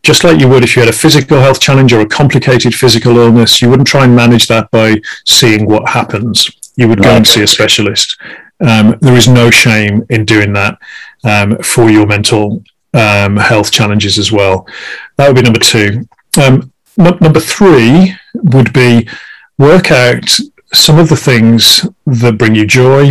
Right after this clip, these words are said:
Speaker 1: and that keep you well. So for me, it's exercise, it's prioritizing sleep,
Speaker 2: Yeah.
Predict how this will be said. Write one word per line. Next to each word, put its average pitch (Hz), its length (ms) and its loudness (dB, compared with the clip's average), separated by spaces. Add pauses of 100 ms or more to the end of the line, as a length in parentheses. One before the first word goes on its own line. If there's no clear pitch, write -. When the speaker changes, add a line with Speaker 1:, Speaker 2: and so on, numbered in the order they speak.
Speaker 1:
and 165 280 -2
that 120 80 -4
keep - 260 -2
you 110 100 0
well. 98 320 0
So 123 200 0
for 113 140 -4
me, 147 500 2 (140)
it's 117 140 0
exercise, 135 680 0
it's - 120 -6
prioritizing 127 680 0
sleep, 110 380 -2
Speaker 2:
Yeah. - 140 -14